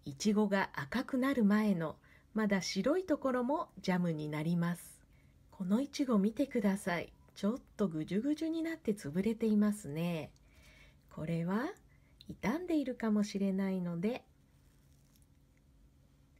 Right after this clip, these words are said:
取ってジャムにしましょう。次にいちごの重さを測ります。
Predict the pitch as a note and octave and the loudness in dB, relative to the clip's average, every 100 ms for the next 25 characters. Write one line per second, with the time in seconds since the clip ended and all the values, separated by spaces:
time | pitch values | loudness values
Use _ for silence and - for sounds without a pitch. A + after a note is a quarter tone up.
0 | _ _ - A#3 - - B3+ - - F#3+ | _ _ -8 -8 -6 0 0 0 -4 -2
1 | F3+ F3 E3+ - E3+ E3+ - E3+ D3+ - | 0 -2 -4 -4 -4 -4 -4 -4 -4 -10
2 | - - - _ - _ _ - F3 A3+ | -20 -20 -20 _ -20 _ _ -8 2 4
3 | G3+ D3+ - - G3 A3 A#3 B3+ A#3+ E3+ | 4 -2 -16 -16 -6 0 2 4 2 2
4 | E3 A3+ D#4 D4+ C#4+ - C4 A#3+ A3 A3+ | -4 -4 -6 -6 -6 -2 0 2 2 0
5 | - - | -6 -20